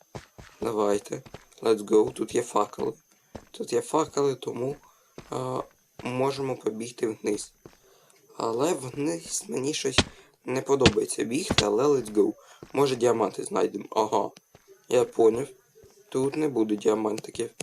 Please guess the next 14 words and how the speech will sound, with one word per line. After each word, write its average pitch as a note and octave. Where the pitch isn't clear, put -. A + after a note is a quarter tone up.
Тут, C#3
на C3
жаль, B2
не B2+
буде A#2
діамантиків, C3+
а -
будуть C3+
тільки -
печери. -
Так. A2
Глибокосланець G#2+
не B2
добував, A2